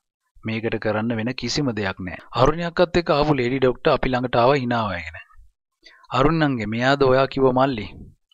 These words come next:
"ඔව් අක්කේ. ගොඩක් ලොකු අමාරුවක් නෑ. එක්ස්රේ රිපෝට් වල කිසි දෙයක් නෑ.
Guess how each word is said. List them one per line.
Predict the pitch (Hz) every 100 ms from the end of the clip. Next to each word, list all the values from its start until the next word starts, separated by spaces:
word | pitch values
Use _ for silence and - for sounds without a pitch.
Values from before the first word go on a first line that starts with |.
| _
"ඔව් | - 120 127
අක්කේ. | 113 - 110 - _ _ - _ -
ගොඩක් | 127 156 -
ලොකු | 147 165
අමාරුවක් | 131 131 147 151 127
නෑ. | 135 113 - -
එක්ස්රේ | 120 - 139 135
රිපෝට් | 120 123 123
වල | 131 139
කිසි | 123 117
දෙයක් | 131 117 -
නෑ. | 101